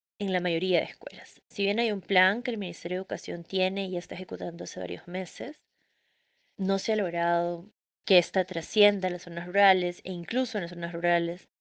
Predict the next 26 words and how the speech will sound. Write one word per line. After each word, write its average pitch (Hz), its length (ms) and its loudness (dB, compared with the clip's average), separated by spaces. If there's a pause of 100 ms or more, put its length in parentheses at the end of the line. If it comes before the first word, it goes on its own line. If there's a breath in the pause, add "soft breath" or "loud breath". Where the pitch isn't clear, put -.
(240)
no 190 100 -2
se 190 100 -2
ha 185 40 2
logrado 175 280 2
convencer 175 680 0
de 185 100 0
que 160 120 -6
todos 175 240 0
los 160 240 -6
aptos - 720 0 (200)
puedan 170 680 -2
efectivamente 165 680 -4
abrir. - 380 -4 (520)
Entonces, 185 340 -2
primeros 208 520 0
cien 226 300 -2
días 233 640 -4
es - 180 -10
acelerar 196 840 2
este - 360 -6
plan 180 480 -6 (520)
de 190 460 2
retorno 175 600 0
a 165 80 -4
escuelas, - 1000 -6
expandirlo 185 1200 0